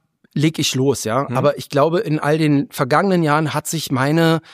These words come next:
Speaker 1: mein Arbeitsplatz eher so vor mein MacBook und vor mein Handy verlagert. Wir haben in Berlin so eine Handvoll Leute, die nachts unterwegs sind. Vor denen hab ich s-, so großen Respekt, das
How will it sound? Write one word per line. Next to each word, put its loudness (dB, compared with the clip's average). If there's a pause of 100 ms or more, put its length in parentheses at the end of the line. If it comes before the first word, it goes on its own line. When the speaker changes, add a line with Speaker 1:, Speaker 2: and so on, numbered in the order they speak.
(280)
Speaker 1:
mein 0
Arbeitsplatz -2
eher 0
so 2
vor -2
mein 2
MacBook 0
und -2
vor -4
mein 2
Handy 2 (100)
verlagert. -2 (440)
Wir -2
haben 2 (320)
in 2
Berlin 2
so 0
eine 0
Handvoll 0
Leute, 2
die -2
nachts 0
unterwegs -4
sind. -14 (1080)
Vor -2
denen 0
hab -4
ich -6
s-, -8 (420)
so 2
großen 0
Respekt, -2
das -4